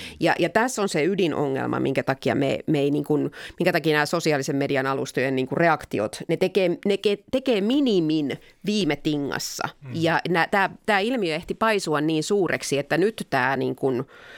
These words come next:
Speaker 1: siellä, siellä tota noin, niin niillä, niillä sivustoilla ja niiden, niissä ryhmissä, ö, tämä Facebookin liike on tämmönen, että haa, mehän sanottiin, että on salaliitto.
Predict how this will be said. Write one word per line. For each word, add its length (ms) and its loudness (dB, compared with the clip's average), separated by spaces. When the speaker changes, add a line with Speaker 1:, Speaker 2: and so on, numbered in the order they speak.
Speaker 1:
siellä, 420 0
siellä 320 -2
tota 300 -4
noin, 160 -2
niin 120 0
niillä, 320 0
niillä 200 2
sivustoilla 720 2
ja 120 2
niiden, 420 2
niissä 300 2
ryhmissä, 640 2
ö, 40 -2
tämä 400 2
Facebookin 800 0
liike 500 0
on 320 0
tämmönen, 320 2
että 240 -4
haa, 480 2
mehän 260 -2
sanottiin, 640 0
että 200 -6
on 140 -2
salaliitto. 920 -6